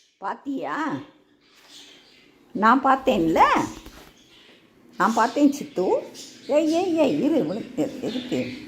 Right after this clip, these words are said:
என்னாச்சு? நான் பார்த்தேன் சித்து, சூப்பரா போட்டிருக்காங்க. அவங்களுக்கு ஒரு, அஹ், "நல்லா இருக்கு" அப்படின்னு ஃபோன் பண்ணி சொல்லுவோமா சித்து?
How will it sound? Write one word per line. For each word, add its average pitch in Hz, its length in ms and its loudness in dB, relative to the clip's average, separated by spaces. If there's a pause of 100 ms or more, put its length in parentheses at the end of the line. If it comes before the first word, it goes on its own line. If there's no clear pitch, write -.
என்னாச்சு? 135 800 -2 (680)
நான் 196 180 0
பார்த்தேன் 269 400 4
சித்து, 240 640 -2 (260)
சூப்பரா 302 560 4
போட்டிருக்காங்க. 262 880 2 (600)
அவங்களுக்கு 269 580 4
ஒரு, 202 520 4 (580)
அஹ், 175 120 -12
"நல்லா 185 420 -8
இருக்கு" 359 400 -4
அப்படின்னு 285 420 6
ஃபோன் 302 120 6
பண்ணி 320 280 6
சொல்லுவோமா 320 680 2
சித்து? 370 280 0